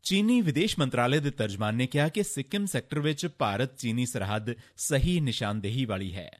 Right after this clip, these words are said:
ਗੌਰਤਲਬ ਹੈ ਕਿ ਭਾਰਤ ਅਤੇ ਚੀਨ ਦਰਮਿਆਨ ਦੋਵੇਂ ਮੁਲਕਾਂ ਅਤੇ ਭੂਟਾਨ ਦੀ ਸਰਹੱਦੀ ਤਿਕੋਣ ਵਾਲੇ ਇਲਾਕੇ ਡੋਕਾ ਲਾ ਵਿੱਚ ਤਕਰੀਬਨ ਇੱਕ ਮਹੀਨੇ ਤੋਂ ਤਣਾਅ ਬਣਿਆ ਹੋਇਆ ਹੈ। ਇਹ ਤਣਾਅ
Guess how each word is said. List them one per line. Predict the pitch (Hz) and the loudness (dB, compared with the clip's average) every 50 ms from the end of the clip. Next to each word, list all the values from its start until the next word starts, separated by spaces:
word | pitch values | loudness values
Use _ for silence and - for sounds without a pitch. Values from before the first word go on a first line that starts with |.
| _ _ _ _ - | _ _ _ _ -12
ਗੌਰਤਲਬ | 110 101 113 113 113 117 - - 113 117 135 156 | -6 -2 0 0 0 0 0 -2 0 2 2 2
ਹੈ | 208 220 | 2 0
ਕਿ | - 247 247 | 0 -2 -2
ਭਾਰਤ | - 175 131 120 123 165 160 - - | 0 2 2 4 2 2 0 -2 -4
ਅਤੇ | 143 - 160 | -4 -4 -4
ਚੀਨ | 143 - 151 156 165 | -2 -2 -2 0 0
ਦਰਮਿਆਨ | 170 180 160 180 185 185 196 202 208 196 107 95 | 0 0 2 2 2 2 2 2 0 -2 -2 -2
ਦੋਵੇਂ | 123 151 196 254 247 | -2 0 2 2 2
ਮੁਲਕਾਂ | 165 120 117 120 - 151 143 123 98 90 - _ - | 2 2 -2 -2 0 0 0 0 0 -2 -6 _ -6
ਅਤੇ | 147 - 180 175 - | -2 -2 -2 -2 -2
ਭੂਟਾਨ | - 170 - 127 117 117 123 151 160 | -4 -6 -4 -2 -2 0 0 0 0
ਦੀ | 170 180 180 | 0 0 0
ਸਰਹੱਦੀ | 170 - - 139 117 113 123 135 143 185 180 | 0 -2 -2 -2 -2 -2 -2 -2 -2 -2 -2
ਤਿਕੋਣ | - - 131 - - 143 160 175 | -2 -4 -6 -4 -4 -2 -2 0
ਵਾਲੇ | 160 151 147 156 160 160 117 | 2 4 4 4 2 0 -2
ਇਲਾਕੇ | 117 117 107 107 - - 139 135 139 147 139 - - 90 90 | -2 -2 -2 -4 -4 -2 -2 -2 -2 -2 -4 -10 -16 -10 -4
ਡੋਕਾ | 92 127 139 139 - 208 202 | -2 0 0 0 2 2 2
ਲਾ | 180 135 117 117 123 | 4 4 2 2 2
ਵਿੱਚ | 127 139 147 143 - - - - _ _ _ - | 2 2 0 0 -2 -8 -12 -16 _ _ _ -8
ਤਕਰੀਬਨ | 151 139 165 196 196 202 226 220 220 - - | -6 -2 0 0 2 2 0 0 -2 -4 -4
ਇੱਕ | 170 - - 180 | -4 -2 0 0
ਮਹੀਨੇ | 143 120 110 117 131 | 0 0 2 0 -2
ਤੋਂ | 127 - 160 151 - | -2 -2 -4 -4 -4
ਤਣਾਅ | - 120 113 117 117 | -4 -2 0 0 0
ਬਣਿਆ | 104 104 98 95 95 | 0 -2 -4 -4 -4
ਹੋਇਆ | 95 98 92 87 82 | -6 -6 -8 -10 -10
ਹੈ। | 69 - - _ _ _ _ _ _ _ _ - | -12 -14 -16 _ _ _ _ _ _ _ _ -4
ਇਹ | 139 | -4
ਤਣਾਅ | 139 139 - 123 123 123 127 135 139 | -4 -2 -2 0 2 2 2 2 2